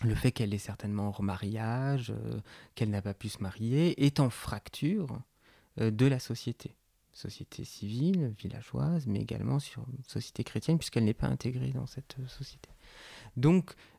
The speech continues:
on y retrouve ici des ferments que l'on re-, qu'on a d'ailleurs au Moyen-Âge sur une tentation de, de, euh, en tout cas, un,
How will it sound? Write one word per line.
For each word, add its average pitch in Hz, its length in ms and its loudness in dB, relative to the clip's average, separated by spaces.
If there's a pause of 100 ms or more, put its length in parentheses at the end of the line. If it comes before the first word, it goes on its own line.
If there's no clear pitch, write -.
(260)
on 127 220 8
y 120 100 10
retrouve 113 340 2
ici 160 320 2
des 120 160 6
ferments 123 720 2
que - 120 2
l'on 104 240 4
re-, - 80 -8
qu'on 113 240 2
a 135 100 6
d'ailleurs 110 380 -2
au - 20 -6
Moyen-Âge 117 560 -2
sur 143 380 0
une 131 240 6
tentation 139 1000 4 (160)
de, 113 460 4
de, 110 180 2
euh, 107 440 2
en 113 120 2
tout 113 140 -2
cas, 156 220 6 (340)
un, 107 240 4